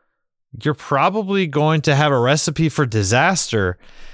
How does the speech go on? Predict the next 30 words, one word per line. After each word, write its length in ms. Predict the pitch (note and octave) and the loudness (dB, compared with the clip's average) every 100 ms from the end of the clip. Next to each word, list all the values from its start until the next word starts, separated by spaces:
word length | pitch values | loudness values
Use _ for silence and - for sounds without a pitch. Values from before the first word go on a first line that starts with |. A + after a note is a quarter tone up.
| - - | -20 -6
And 300 | B2+ B2+ B2 - | 0 0 0 -2
I 180 | C3+ | 0
wouldn't 460 | E3+ F#3+ G#3+ F#3+ C3 | 2 2 2 0 -2
be 160 | D#3 D3+ | 0 0
shocked 480 | - D3+ E3+ D3+ | 2 4 2 0
if 100 | C3 | 0
I 140 | C3+ C#3+ | 2 2
see 260 | - E3 | 2 0
Washington 800 | A#2+ A#2+ D3 D#3 - C#3 - B2 | 0 2 2 2 2 0 2 2
split 460 | A#2 - - D3 C#3+ | 2 -2 0 0 0
the 100 | C3 | 0
season 460 | - C3+ C3 B2 A2 | 2 2 2 2 2
series 440 | C3+ D3+ C#3 G2+ | 2 2 2 2
with 140 | G#2+ | -2
the 80 | - | -4
Cowboys. 720 | - B2 C#3+ A2 F#2 F#2 - - - - - | -2 0 2 2 2 0 -2 -8 -14 -20 -14
And 320 | - B2+ C3 - | -2 0 0 0
it 200 | C3+ A#2+ | -2 -2
very 400 | A2 C3+ D#3+ F3+ | -2 0 2 2
well 300 | D#3 D#3 D#3+ | 2 2 0
could 320 | - E3 D3 | 0 0 0
start 400 | - D#3+ E3 C3+ | 0 2 2 2
with 160 | C#3+ B2+ | 0 0
a 80 | B2+ | 0
win 240 | C#3 D3+ | 0 0
on 180 | B2+ B2 | 0 0
Sunday 640 | - D#3 D3+ A2 G2 F#2+ - - - _ _ _ - - - _ _ _ _ | 0 0 2 2 0 -2 -10 -14 -16 _ _ _ -20 -20 -20 _ _ _ _
because 340 | B2+ A#2 C3 A#2+ | -8 -2 -2 0
they're 260 | C3 A#2+ | 0 0
hosting. 580 | - D3+ F3 - F#2 | 0 0 0 0 -4